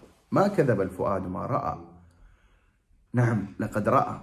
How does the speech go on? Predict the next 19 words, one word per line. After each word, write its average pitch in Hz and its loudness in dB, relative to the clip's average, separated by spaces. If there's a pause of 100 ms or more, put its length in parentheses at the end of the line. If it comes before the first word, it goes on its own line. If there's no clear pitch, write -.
(180)
رأى 131 2
من 123 2
آيات 120 2
ربه 110 -2
الكبرى. - -8
ما، 147 -2
كيف 247 0
تتوقعون؟ 98 -4 (1000)
هذه 160 4
الآيات 120 0
كانت 110 -2
عظيمة 110 0
بالنسبة 104 -4
للنبي 104 -4
صلى 107 -10
الله 104 -4
عليه 101 -6
وسلم، 110 -4
تثبت 127 -4